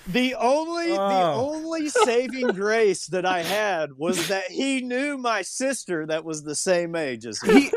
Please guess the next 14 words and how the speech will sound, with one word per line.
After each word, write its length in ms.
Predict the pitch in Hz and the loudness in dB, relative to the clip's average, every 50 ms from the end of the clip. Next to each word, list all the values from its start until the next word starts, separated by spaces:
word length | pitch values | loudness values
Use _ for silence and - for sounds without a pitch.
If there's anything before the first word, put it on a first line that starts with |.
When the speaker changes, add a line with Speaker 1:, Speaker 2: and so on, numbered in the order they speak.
| 403 | 6
Speaker 2:
he, 220 | 349 - 285 440 403 - - | 6 8 8 8 6 2 4
he 180 | 190 269 294 | 6 8 8
worked, 380 | 277 240 262 311 330 - - - | 8 8 8 6 6 6 2 0
he 180 | 208 233 254 | 0 2 2
worked 380 | 269 247 277 330 349 - - - | 4 4 4 2 2 0 -2 -4
for 100 | - 311 | -2 -2
your, 320 | 269 262 269 262 247 208 | 0 0 0 0 0 -2
for 120 | 214 - 285 | -2 0 0
your 180 | 254 254 247 | 2 2 2
parents. 840 | 208 - - - 269 320 359 370 311 180 123 104 - - - - - - - _ _ _ _ _ _ _ _ _ _ _ _ _ _ _ _ _ - - | 2 2 2 4 6 8 8 8 6 6 4 2 -2 -4 -4 -4 -8 -10 -18 _ _ _ _ _ _ _ _ _ _ _ _ _ _ _ _ _ -4 0
Speaker 1:
Well, 280 | 165 208 220 220 220 202 | 2 4 4 4 4 4
that 280 | 180 208 226 220 180 - | 2 0 0 0 -2 -4
too, 480 | - - 339 370 359 330 269 240 233 - | 0 4 4 4 4 4 2 6 10 10
but 680 | - - 208 214 277 339 - - - - 214 190 | 12 12 12 10 8 6 6 4 0 -6 -6 -6